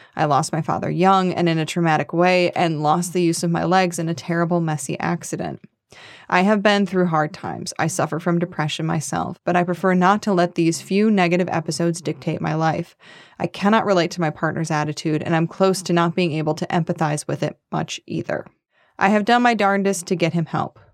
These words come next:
We have tried six different doctors, two therapists, and two different psychiatric hospitals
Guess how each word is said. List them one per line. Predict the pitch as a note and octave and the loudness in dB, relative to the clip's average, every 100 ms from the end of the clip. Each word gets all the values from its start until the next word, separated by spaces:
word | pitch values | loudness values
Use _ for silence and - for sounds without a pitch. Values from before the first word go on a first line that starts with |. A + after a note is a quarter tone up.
| - | 0
We | E3+ | 2
have | F3 F3 | 2 0
tried | - D#3+ E3 | -2 -2 -2
six | - C4 D4 - | -2 -2 -2 -6
different | - E3+ E3 | -6 -4 -2
doctors, | D#3 C#3+ - E3 - | -2 -4 -4 -6 -6
two | - B3 C4+ | -2 0 0
therapists, | F3 D3 D3 D#3 - | 0 -2 -2 -2 -2
and | - D#3+ | -4 -4
two | - A3 | 0 2
different | G3+ F#3+ F#3 - | 2 0 -4 -2
psychiatric | F#3 - F3+ E3+ E3+ | -2 0 -2 -2 -6
hospitals | - F3 - F3 E3+ | -2 -2 0 2 2